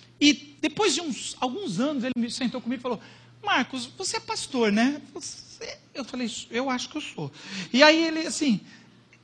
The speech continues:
"Tem uma coisa estranha no nosso relacionamento. Eu sento aqui com você, a gente conversa por horas, e você nunca tentou me evangelizar, assim, me convencer a ir pra tua igreja."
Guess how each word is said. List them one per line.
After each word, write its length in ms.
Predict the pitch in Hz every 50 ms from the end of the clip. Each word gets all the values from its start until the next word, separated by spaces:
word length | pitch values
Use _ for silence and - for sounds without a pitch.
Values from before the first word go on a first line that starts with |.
| _ -
"Tem 100 | - 427
uma 120 | 453 453
coisa 240 | - - 427 381 415
estranha 420 | 392 - - - - 285 262 254 233
no 80 | 233
nosso 220 | 233 233 - - -
relacionamento. 580 | 233 233 220 202 - 247 226 202 185 190 190
Eu 60 | 285
sento 360 | - - - 381 440 453 - 349
aqui 240 | - - - 220
com 120 | - - 208
você, 360 | 180 185 - - - 175 170
a 40 | 190
gente 120 | 233 233
conversa 380 | - 294 277 262 294 294 - -
por 240 | - - 311 294 214
horas, 580 | 175 165 165 180 208 262 269 - - - - - _ _ _ _ _ _ _ _ _ - - - - - - - -
e 80 | 415
você 220 | 415 440 - - 427 - -
nunca 280 | 392 392 415 - 453
tentou 840 | 440 - - 381 359 262 - - - - 311 302 320 339 381 415 370 - - - _ _ _ _ _ _ _ _ _ _ _ _ _ _ _ _ _ 294
me 80 | 330
evangelizar, 720 | 349 302 311 359 330 269 370 381 349 392 294 196 190 247 262
assim, 220 | 254 - - - 269
me 120 | 262 262
convencer 760 | - - 262 302 330 294 349 311 233 - - - 247 254 277
a 80 | 311 311
ir 140 | 302 285 294
pra 100 | - 285
tua 140 | - 330 339
igreja." 520 | 302 320 294 277 233 202 175 143 135 120